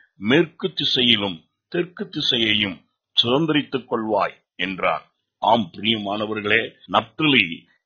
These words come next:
கர்த்தருடைய தயவினாலும் அவருடைய ஆசீர்வாதங்களாலும் நிறைந்து இருப்பான். மாத்திரமல்ல, அசையும் பொருளையும்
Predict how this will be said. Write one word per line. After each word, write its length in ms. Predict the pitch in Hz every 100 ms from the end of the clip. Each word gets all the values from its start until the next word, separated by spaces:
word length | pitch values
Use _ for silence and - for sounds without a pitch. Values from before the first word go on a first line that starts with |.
| -
கர்த்தருடைய 760 | 123 - - 190 180 165 135
தயவினாலும் 920 | 87 92 113 143 139 123 110 123 120 85 - _ -
அவருடைய 680 | 127 165 180 160 113 98 -
ஆசீர்வாதங்களாலும் 1500 | 98 123 - - 160 196 175 143 139 131 123 113 110 104 - _ -
நிறைந்து 840 | - 90 90 110 123 123 113 123 180
இருப்பான். 680 | 151 151 - 127 117 - _ _
மாத்திரமல்ல, 960 | - 104 - 104 95 98 120 98 92 - - -
அசையும் 560 | _ - - 131 139 107
பொருளையும் 720 | 95 113 120 123 117 101 -